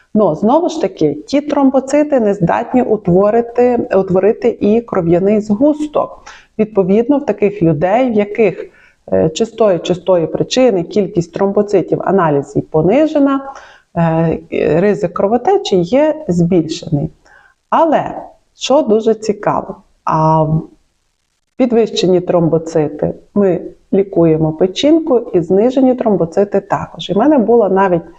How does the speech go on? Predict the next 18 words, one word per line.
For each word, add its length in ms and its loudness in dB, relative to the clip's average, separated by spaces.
на 80 0
дільниці, 460 0
як 80 -4
я 60 0
працювала 560 0
в 100 -12
поліклініці, 1000 0
дитинка, 800 -2
е, 180 2
мама 600 2
її 380 2
віл 240 2
інфікована, 880 0
і 400 2
фактично 460 0
дитині 420 2
теж 380 0
приходилося, 840 -2